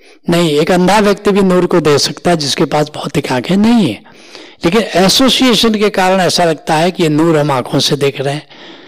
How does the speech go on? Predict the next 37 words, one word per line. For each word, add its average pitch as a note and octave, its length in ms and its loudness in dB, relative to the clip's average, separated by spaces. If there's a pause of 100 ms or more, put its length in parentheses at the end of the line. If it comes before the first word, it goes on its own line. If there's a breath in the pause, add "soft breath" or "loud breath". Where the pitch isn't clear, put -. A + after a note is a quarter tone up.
(280 loud breath)
एसोसिएशन G#3+ 640 2
के G3 180 0
कारण F3+ 320 0
लगता E3 260 -2
है D#3 160 2
कि D#3 120 -4
ये C#3+ 80 2
नाद C#3 360 -2
जो C3 120 0
हम B2+ 100 -2
कानों B2 380 -4
से C3 140 -2
सुन B2+ 300 -2
रहे C3 160 -2
हैं, E3 180 -10 (260 loud breath)
नहीं, B2 200 0
ऐसा D#3+ 340 -2
तो A3 140 -2
नहीं। C#3 240 0 (600 loud breath)
लेकिन E3 200 2
हाँ, C3+ 320 -2
तरफ F3 360 2
जरूर A#2+ 460 2
है। - 240 -10 (420 loud breath)
जब C#3+ 300 0
दाहिने B2+ 440 2
कान E3+ 340 2
तरफ D3 240 -2
से D3 160 -2
सुनते B2 360 0
हो, C#3 400 0 (400 loud breath)
वह C3 200 2
नाद A#2+ 420 -2 (640 loud breath)
बहुत D3+ 520 -2
ही C3 140 -2
सूक्ष्म - 600 -4
है, C3 340 -6